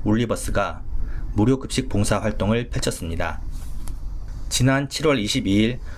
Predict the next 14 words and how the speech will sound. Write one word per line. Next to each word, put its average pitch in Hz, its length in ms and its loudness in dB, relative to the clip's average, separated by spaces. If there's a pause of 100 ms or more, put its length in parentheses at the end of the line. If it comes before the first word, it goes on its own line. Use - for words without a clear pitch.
중복을 120 440 2
맞이해 98 640 0 (480)
경기도 113 340 2
안산시에 113 580 0
위치한 104 460 0
선부 135 320 0
경로식당에서 98 920 0 (420)
저소득층 123 640 -2
어르신들에게 101 840 2
삼계탕 135 600 -2
무료 101 200 2
급식을 110 380 -2
한 117 160 2
건데요. 95 480 0